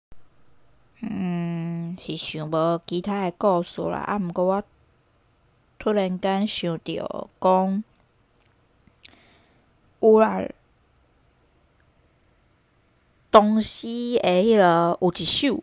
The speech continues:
我会晓念啦，台-，用台语念，真正是真简单。叫做《春晓》。“春眠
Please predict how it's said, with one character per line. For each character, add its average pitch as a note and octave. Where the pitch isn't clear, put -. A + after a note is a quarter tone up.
我 F3
会 E3+
晓 F3+
念 E3
啦， -
台-， F3
用 F3
台 E3+
语 F#3
念， G#3
真 F#3+
正 A3
是 F#3
真 E3
简 F3
单。 F3+
叫 E3
做 G#3+
《春 E3
晓》。 G#3
“春 -
眠 F3+